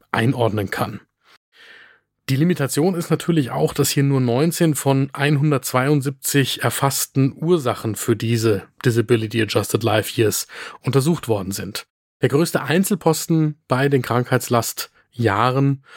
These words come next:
war die koronare Herzkrankheit, gefolgt von Schmerzen im unteren Rücken und Lungenkrebs. Und das jetzt wieder, das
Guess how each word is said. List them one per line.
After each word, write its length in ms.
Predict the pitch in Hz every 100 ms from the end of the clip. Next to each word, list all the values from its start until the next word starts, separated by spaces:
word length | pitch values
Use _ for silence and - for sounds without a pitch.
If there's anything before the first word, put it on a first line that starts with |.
| - - - -
war 680 | - 110 110 110 113 113 113 _ _ _ -
die 60 |
koronare 500 | 113 143 143 120 110
Herzkrankheit, 760 | 101 127 - 165 160 185 220 - - _ -
gefolgt 320 | 131 - 127
von 160 | - 120
Schmerzen 480 | - 107 120 - 143
im 120 | 127
unteren 320 | 123 120 107
Rücken 420 | 107 123 - 127 - - - - -
und 160 | 127
Lungenkrebs. 680 | 117 113 104 - - - -
Und 260 | - 127 120
das 160 | 151 -
jetzt 240 | 196 -
wieder, 240 | 175 170
das 380 | 147 135 - -